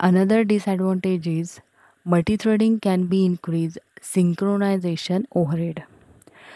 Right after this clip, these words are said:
So synchronization is very important and challenging concept in multi-threading. So I will explain this point well in synchronization video. For now, just keep in mind, multi-threading can be increase synchronization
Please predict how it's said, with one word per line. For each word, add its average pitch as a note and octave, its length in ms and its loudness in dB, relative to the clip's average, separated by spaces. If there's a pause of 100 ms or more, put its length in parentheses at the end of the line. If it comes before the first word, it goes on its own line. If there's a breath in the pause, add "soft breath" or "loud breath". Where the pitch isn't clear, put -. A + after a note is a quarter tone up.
(140)
So - 120 -6
synchronization G#3+ 1120 2
is G3 120 -2
very F3+ 360 0
important F3 640 0
and F3 240 -2
challenging E3+ 600 2
concept D#3+ 500 -4
in G3 100 0
multi-threading. D#3 680 -2 (580 loud breath)
So - 180 -4
I F3+ 220 4
will G#3 180 2
explain G3+ 460 0
this G3 200 -2
point F3+ 460 -4
well E3+ 320 2 (140)
in F#3 140 0
synchronization E3+ 1040 -2
video. D#3+ 420 -4 (640 loud breath)
For G#3 300 4
now, F#3+ 440 2
just G3 320 -2
keep G#3 200 -2
in G3 160 0
mind, F3 460 0
multi-threading G3+ 800 0
can F3 260 -2
be F3+ 160 0
increase E3+ 480 -2 (120)
synchronization F#3 1160 -2